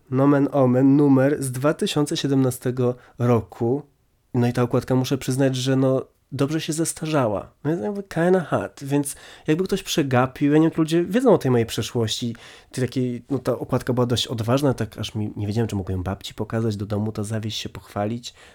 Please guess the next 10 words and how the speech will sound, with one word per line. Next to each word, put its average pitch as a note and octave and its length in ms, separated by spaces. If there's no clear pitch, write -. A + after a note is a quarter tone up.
No C#3+ 100
ale D#3+ 340
stwierdziłem, C3+ 680
no, D3+ 200
wie, E3+ 480
wiesz, A2+ 400
no, D#3+ 100
wie, F3 100
kogo F3 220
wychowała. E3 560